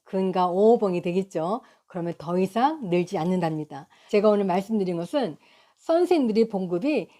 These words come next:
이것저것 수당을 합해서 얼마다 이걸 말씀드린 것이 아니고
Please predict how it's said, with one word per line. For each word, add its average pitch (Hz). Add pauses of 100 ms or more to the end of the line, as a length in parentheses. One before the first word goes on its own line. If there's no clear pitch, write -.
(120)
이것저것 254
수당을 262
합해서 262
얼마다 220 (360)
이걸 233
말씀드린 190
것이 185
아니고 180